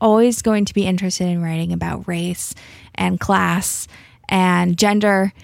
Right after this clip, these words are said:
Those things are always very interesting to me, and how they show up, uh, is in different ways. So,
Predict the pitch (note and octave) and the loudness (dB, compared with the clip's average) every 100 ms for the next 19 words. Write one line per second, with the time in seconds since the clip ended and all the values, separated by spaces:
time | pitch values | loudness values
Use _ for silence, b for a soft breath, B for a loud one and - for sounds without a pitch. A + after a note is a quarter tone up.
0 | B B - A3 G#3 A3+ G#3+ G3+ G3 F#3 | B B 0 2 2 2 2 4 4 2
1 | - G3+ G3 G3 F#3+ F#3+ G3 F#3+ - F#3+ | 2 2 2 2 0 2 0 0 -2 -2
2 | - G3 F#3 F#3 F#3 F3+ F3+ F#3 F3 E3+ | 0 0 2 2 2 0 0 2 4 4
3 | F3 - - b b b b b b - | 2 -2 -12 b b b b b b -4
4 | F#3+ F3+ F3+ A#1+ - G3+ G3 F#3+ - - | 0 2 2 0 0 2 2 2 0 -2
5 | G3+ F#3+ F3 C3+ - - A#3 A3 G#3+ G#3 | 0 0 -2 -4 -6 -4 2 4 6 4
6 | G3+ | 2